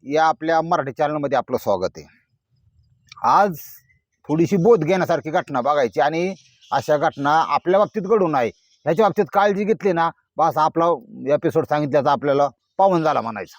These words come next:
नारळ कसा पावन होतो तसा. हैदराबादमधली घटना आहे.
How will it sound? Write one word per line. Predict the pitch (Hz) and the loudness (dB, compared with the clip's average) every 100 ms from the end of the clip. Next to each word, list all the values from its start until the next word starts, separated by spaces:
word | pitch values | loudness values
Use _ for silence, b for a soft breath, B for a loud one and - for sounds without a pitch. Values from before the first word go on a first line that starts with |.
| _ - 147 | _ -8 0
नारळ | 180 180 | 0 2
कसा | 190 160 | 0 -2
पावन | 175 185 165 | 2 2 2
होतो | 120 160 - - | -2 -4 -6 -4
तसा. | - - 170 _ _ _ _ _ _ _ _ _ _ _ _ _ _ _ _ - | -4 -4 -10 _ _ _ _ _ _ _ _ _ _ _ _ _ _ _ _ -4
हैदराबादमधली | - 180 262 262 240 262 202 | 0 2 4 2 2 2 2
घटना | 175 - | 0 -2
आहे. | 139 | -4